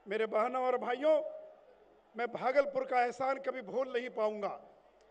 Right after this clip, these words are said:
अगर पटना के कारण मैं नेता विरोधी दल बना,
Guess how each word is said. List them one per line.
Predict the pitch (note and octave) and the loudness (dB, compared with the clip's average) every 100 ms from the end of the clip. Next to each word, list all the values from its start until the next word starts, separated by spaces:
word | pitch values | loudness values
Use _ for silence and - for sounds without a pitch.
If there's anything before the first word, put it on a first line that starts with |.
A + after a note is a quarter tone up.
| _ _ | _ _
अगर | - A#3+ | -2 -2
पटना | A#3 B3 A#3+ - C#4+ | -2 -4 -4 0 0
के | C#4+ | 0
कारण | C#4 B3+ C4+ D#4 D#4+ - - - _ _ G3 | 0 4 8 8 6 0 -16 -20 _ _ -2
मैं | B3 | 0
नेता | A#3+ C4 C#4 C#4 | 2 2 4 2
विरोधी | C4+ B3+ C4+ D4 | 4 6 6 6
दल | D4 C#4 | 4 4
बना, | C4+ D4 | 2 2